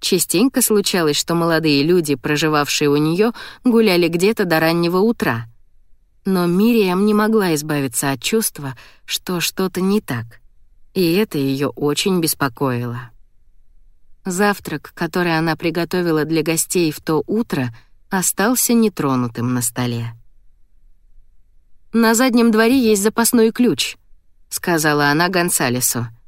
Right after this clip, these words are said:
«Войдите в дом с этим ключом и постучите в дверь их комнаты. Если вы ничего не услышите, просто откройте дверь». Так процитировала её слова голландская газета «De Volkskrant».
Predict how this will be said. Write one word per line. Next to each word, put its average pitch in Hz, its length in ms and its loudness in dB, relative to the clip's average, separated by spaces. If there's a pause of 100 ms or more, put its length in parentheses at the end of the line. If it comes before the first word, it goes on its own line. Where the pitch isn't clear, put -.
(560)
«Войдите 214 580 2
в 156 80 -6
дом 160 220 2
с - 100 0
этим 170 280 0
ключом 220 480 0 (340)
и 240 160 2
постучите 233 720 0
в 156 80 -2
дверь 151 280 2
их 156 160 -4
комнаты. 127 640 0 (1040)
Если 180 500 2
вы 170 120 2
ничего 165 380 0
не 175 140 2
услышите, 185 640 0
просто 220 500 0
откройте 170 500 0
дверь». 127 400 -4 (1120)
Так 214 280 -4
процитировала 165 800 0
её 147 300 2
слова 147 340 0
голландская 147 600 0
газета 156 560 -2 (480)
«De 175 320 0
Volkskrant». 160 920 -2